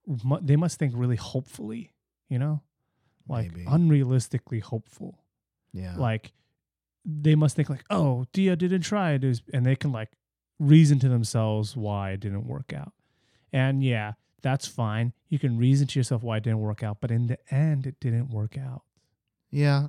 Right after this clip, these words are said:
Speaker 2: I think there's also a lot of inside baseball we just don't know. Maybe
Speaker 1: Yeah,
Speaker 2: they don't like
Speaker 1: there's,
Speaker 2: each
Speaker 1: I
Speaker 2: other.
Speaker 1: bet, I bet there's tons,
Speaker 2: Maybe
Speaker 1: yeah.
Speaker 2: the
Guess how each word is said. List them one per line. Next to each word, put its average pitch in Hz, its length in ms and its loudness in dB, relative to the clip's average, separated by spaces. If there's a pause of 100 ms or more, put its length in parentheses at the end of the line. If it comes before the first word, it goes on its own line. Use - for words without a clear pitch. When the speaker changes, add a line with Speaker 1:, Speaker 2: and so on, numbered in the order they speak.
(100)
Speaker 2:
I 254 120 6
think 277 180 -2
there's 160 280 4
also 131 360 0
a - 20 0
lot 117 200 0
of 110 60 0
inside 110 300 -4
baseball 104 340 -6
we 101 80 -6
just 95 160 -10
don't 95 220 -8
know. 98 200 -8
Maybe 98 160 -6
Speaker 1:
Yeah, 139 140 0
Speaker 2:
they 131 60 0
don't 107 140 -4
like 95 100 -12
Speaker 1:
there's, 165 160 0
Speaker 2:
each - 60 -4
Speaker 1:
I 160 40 -2
Speaker 2:
other. 180 120 -4
Speaker 1:
bet, 104 80 -6
I 151 40 -6
bet 180 180 -4
there's - 160 -6
tons, - 80 -14
Speaker 2:
Maybe 123 260 2
Speaker 1:
yeah. 120 180 4 (420)
Speaker 2:
the 127 220 0